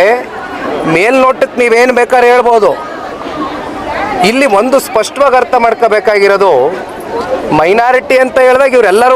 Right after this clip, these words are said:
ಬರ್ತಾರೆ. ಆದರೆ ಪ್ರತಿದಿನ ಇವತ್ತು ಈದ್ಕಾ ಬಿರಿಯಾನಿ ತಿಂತವ್ರು ಮುಸಲ್ಮಾನರು ಒಬ್ಬರೇ. ಈದ್ಕಾ ಬಿರಿಯಾನಿ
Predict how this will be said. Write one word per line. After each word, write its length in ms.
ಬರ್ತಾರೆ. 340
ಆದರೆ 260
ಪ್ರತಿದಿನ 560
ಇವತ್ತು 340
ಈದ್ಕಾ 300
ಬಿರಿಯಾನಿ 420
ತಿಂತವ್ರು 440
ಮುಸಲ್ಮಾನರು 600
ಒಬ್ಬರೇ. 240
ಈದ್ಕಾ 280
ಬಿರಿಯಾನಿ 440